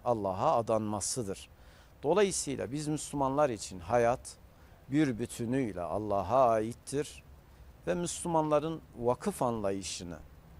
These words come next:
belirginleştiren, hatta ümmeti, Müslümanları diğer insanlardan,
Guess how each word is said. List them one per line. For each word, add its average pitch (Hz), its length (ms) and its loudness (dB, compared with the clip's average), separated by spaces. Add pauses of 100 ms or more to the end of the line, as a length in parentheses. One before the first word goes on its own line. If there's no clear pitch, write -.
(400)
belirginleştiren, 120 1120 -2 (580)
hatta 143 540 4 (180)
ümmeti, 131 800 0
Müslümanları 127 920 0
diğer 135 280 6
insanlardan, 120 1080 0